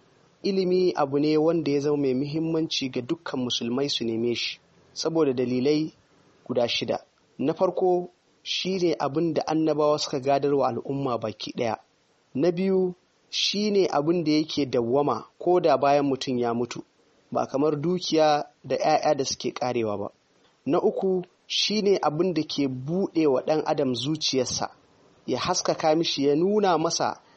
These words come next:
abin da zai yi wanda ya fi dacewa da addininsa da rayuwarsa. Na huɗu, ilimi kan taimakawa wajen ɗaukaka darajar mutum, ya mai da shi khalifan Allah a doron ƙasa,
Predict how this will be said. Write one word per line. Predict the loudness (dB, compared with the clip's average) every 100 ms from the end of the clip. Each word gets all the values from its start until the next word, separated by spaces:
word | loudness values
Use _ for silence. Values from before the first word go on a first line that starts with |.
| -6
abin | -4 0 0
da | 2
zai | 0 2 0
yi | 0
wanda | 0 0 -2
ya | -4
fi | -2
dacewa | 2 2 2 0 2 2
da | -2
addininsa | -6 -6 -4 -2 -2 -2 -2
da | -2
rayuwarsa. | 0 0 -2 -2 -6 -8 _ _ _ _ -2
Na | 0
huɗu, | 2 2 2 0 -4 _ _ _ _
ilimi | 0 2 4 2 0
kan | -2 -4 -2
taimakawa | 0 2 2 2 4 4
wajen | 4 2 2 0 0 -6 _ _ _ 2
ɗaukaka | 2 2 -2 0
darajar | 2 2 2 0
mutum, | -2 -2 0 0
ya | 2
mai | 0
da | 0 -2
shi | -2 -4
khalifan | -2 0 0 0 -2 -2
Allah | -2 0 -2
a | -2
doron | -2 -2 -4
ƙasa, | -6 -4 -6